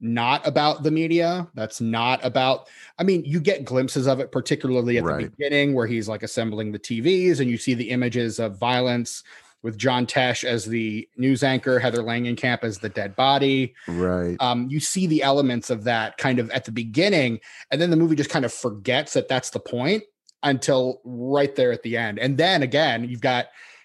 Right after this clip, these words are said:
Speaker 1: Timothy Leary as the televangelist. Like,
Speaker 2: Mm-hmm.
Speaker 1: it becomes this really br-, and then the family as well. That, that might be my favorite part of that whole sequence.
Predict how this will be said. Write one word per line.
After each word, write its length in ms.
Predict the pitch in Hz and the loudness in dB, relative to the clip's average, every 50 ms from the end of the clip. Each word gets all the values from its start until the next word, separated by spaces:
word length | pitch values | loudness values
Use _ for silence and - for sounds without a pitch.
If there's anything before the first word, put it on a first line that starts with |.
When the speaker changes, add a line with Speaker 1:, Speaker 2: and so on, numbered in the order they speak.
| _ _ | _ _
Speaker 1:
Timothy 360 | - 143 127 123 - 113 107 | -4 -2 -2 -2 -4 -6 -6
Leary 380 | 113 135 156 160 165 160 151 139 | -2 0 2 2 4 4 4 2
as 140 | 123 104 98 | 2 0 -2
the 100 | 110 - | -10 -4
televangelist. 1000 | - 165 165 165 151 139 160 156 156 143 143 147 143 143 139 139 127 - 98 110 | -2 0 0 0 0 0 0 0 0 0 0 2 2 4 4 2 2 0 -2 0
Like, 240 | 120 123 120 117 104 | 0 2 2 0 0
Speaker 2:
Mm-hmm. 120 | 107 117 | 0 -2
Speaker 1:
it 300 | 131 131 131 - _ - | 0 -2 -2 -4 _ -4
becomes 800 | - 135 - - - 147 151 143 139 131 127 123 120 110 - - | -4 -4 -4 0 0 2 2 4 4 2 2 2 0 -2 -6 -6
this 560 | 110 131 123 120 113 - - - - - - _ _ _ _ _ _ _ _ _ _ _ _ _ _ | -2 2 2 2 2 0 -6 -10 -10 -12 -14 _ _ _ _ _ _ _ _ _ _ _ _ _ _
really 640 | 117 123 151 170 165 160 147 131 123 113 104 104 _ - | -4 0 2 4 4 4 4 2 2 0 -2 -6 _ -16
br-, 220 | 131 120 131 151 - 151 | -10 -4 -2 -2 0 2
and 160 | 147 151 165 | 2 4 4
then 360 | 170 160 156 147 131 117 117 - | 4 4 4 2 0 -4 -12 -8
the 140 | 123 135 131 | -6 -6 -4
family 680 | - - 135 131 135 135 135 135 135 135 139 135 127 - | 0 0 0 2 2 2 2 2 2 2 0 0 -2 -2
as 160 | 127 120 110 113 | -4 -4 -2 -2
well. 340 | 117 117 113 113 113 113 | -2 0 2 2 2 2
That, 320 | 104 120 123 120 - - - | 2 2 2 2 0 -2 0
that 160 | 135 139 123 | 0 0 2
might 220 | 117 113 117 101 | 2 0 0 0
be 100 | 107 113 | -2 -2
my 140 | 107 107 104 | -2 -2 -2
favorite 300 | - 117 107 98 98 - | -2 -2 -2 -2 -4 -4
part 180 | - 107 101 101 | -2 -2 -2 -2
of 60 | 95 | -4
that 100 | 98 92 | -4 -6
whole 120 | 98 95 | -6 -8
sequence. 1000 | - - 117 107 107 - 107 107 107 98 - _ _ _ - - - - - - | -8 -6 -6 -6 -4 -4 -4 -4 -4 -6 -10 _ _ _ -12 -10 -8 -8 -10 -12